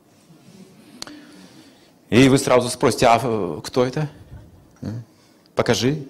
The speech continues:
есть фотография?» Она говорит: «Не знаю еще кто, но чувствую, что влюблена и замуж скоро выйду». Но ведь вы улыбаетесь, такого быть не может. Любовь,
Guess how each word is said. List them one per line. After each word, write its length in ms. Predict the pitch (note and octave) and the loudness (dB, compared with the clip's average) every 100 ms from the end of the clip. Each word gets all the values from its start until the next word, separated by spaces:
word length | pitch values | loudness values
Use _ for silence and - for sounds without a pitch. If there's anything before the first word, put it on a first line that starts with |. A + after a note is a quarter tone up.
| - | -4
есть 180 | A#2 | -4
фотография?» 520 | - G#2+ A2+ B2+ D3+ D3+ - _ _ _ _ _ _ _ - - - - | -2 0 0 -2 -8 -10 -18 _ _ _ _ _ _ _ -20 -20 -20 -4
Она 140 | C#3 D3 | 2 2
говорит: 180 | D3+ | 2
«Не 80 | F3 | 0
знаю 240 | D3+ D#3+ D3+ | 2 4 4
еще 200 | - D3 | 2 -4
кто, 220 | - F3+ | 0 2
но 120 | D#3 | 2
чувствую, 360 | C#3+ - D#3+ B2+ | -2 -4 -6 -8
что 180 | - A2+ | -6 -4
влюблена 420 | A2+ G#2+ C3 D3+ | -4 -2 -2 -2
и 40 | |
замуж 280 | G2 A2+ A2 | -2 -6 -6
скоро 240 | - G2+ | -10 -12
выйду». 260 | F2+ F2+ G2 G2+ _ _ - - - - - - - - - - _ _ _ _ _ _ _ - - _ - | -10 -12 -14 -18 _ _ -20 -20 -20 -20 -20 -20 -20 -20 -20 -20 _ _ _ _ _ _ _ -20 -20 _ -10
Но 80 | F#2 | -10
ведь 120 | E2+ | -8
вы 140 | F2+ | -6
улыбаетесь, 340 | G2+ F#2 F2 - | -4 -2 -2 -4
такого 240 | - F#2+ | -8 -8
быть 180 | F#2 - | -8 -8
не 80 | F#2 | -8
может. 300 | F#2 G2 F2+ | -6 -10 -10
Любовь, 440 | F2 F#2 E3+ - | -4 2 2 2